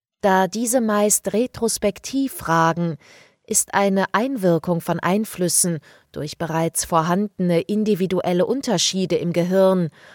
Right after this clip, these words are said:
und einer erhöhten Smartphone-Nutzung kaum möglich. In den Worten der Autoren: "Die Studien erlauben uns nicht zu bestimmen, ob die beobachteten Charakteristiken des Gehirns Ergebnis einer bestimmten Nutzungsweise von Smartphones sind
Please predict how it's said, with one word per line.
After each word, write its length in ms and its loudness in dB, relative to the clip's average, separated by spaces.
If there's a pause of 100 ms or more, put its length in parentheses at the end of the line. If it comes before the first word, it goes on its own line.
(120)
und 300 -10
einer 240 -6
erhöhten 480 -2
Smartphone-Nutzung 1300 0
kaum 360 0
möglich. 680 -2 (1040)
In 160 0
den 260 4
Worten 360 2
der 180 2
Autoren: 760 0 (1040)
"Die 180 -4
Studien 600 -2
erlauben 580 2
uns 320 -2
nicht 380 -2
zu 120 0
bestimmen, 720 2 (400)
ob 220 -6
die 100 -4
beobachteten 800 0
Charakteristiken 1040 0
des 200 -2
Gehirns 540 2
Ergebnis 720 -2
einer 280 -2
bestimmten 600 -2
Nutzungsweise 920 0
von 200 -2
Smartphones 800 0
sind 320 2